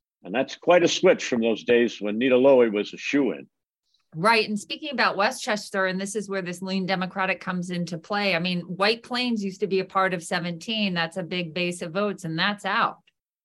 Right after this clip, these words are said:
Speaker 1: That's right. As you mentioned, the district is now pretty much north of two eighty-seven.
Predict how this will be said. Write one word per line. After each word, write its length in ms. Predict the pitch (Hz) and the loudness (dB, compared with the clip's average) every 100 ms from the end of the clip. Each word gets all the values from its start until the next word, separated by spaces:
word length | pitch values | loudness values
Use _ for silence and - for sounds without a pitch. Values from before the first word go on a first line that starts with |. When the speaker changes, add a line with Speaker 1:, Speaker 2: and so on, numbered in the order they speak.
| _ _ _ _ _ | _ _ _ _ _
Speaker 1:
That's 300 | - 107 117 | -6 -4 0
right. 280 | 131 135 85 | 4 6 4
As 140 | 101 120 | 2 4
you 80 | |
mentioned, 420 | 131 143 143 147 113 | 4 4 2 0 0
the 60 | |
district 400 | 104 170 - 151 | 2 0 0 0
is 120 | 120 | 0
now 200 | 127 175 | 2 2
pretty 220 | 147 156 143 | 2 0 0
much 260 | 123 - | -2 -4
north 460 | 113 110 147 170 - | -6 2 4 4 0
of 120 | 107 | -8
two 200 | - 131 | -4 -2
eighty-seven. 560 | 127 117 - 143 151 | 0 -2 -4 -2 -2